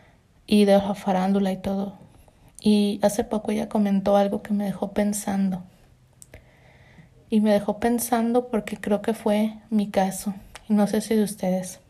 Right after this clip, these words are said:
No sé si ustedes usaron la plataforma de Tumblr. Tumblr era muy famoso hace como diez años. Pues el video que vi acerca de la chica youtuber, ella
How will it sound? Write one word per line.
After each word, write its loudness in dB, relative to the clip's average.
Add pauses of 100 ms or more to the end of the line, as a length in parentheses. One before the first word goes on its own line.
(1040)
No 2
sé 0
si 0
ustedes 0
usaron 2
la 0
plataforma 2
de 0
Tumblr. -2 (500)
Tumblr 4
era 0
muy 0
famoso -2
hace -6
como 0
diez 0
años. -2 (720)
Pues 0
el 6
video 4
que 4
vi 4
acerca 0
de 4
la 2
chica -2 (1300)
youtuber, 0
ella 0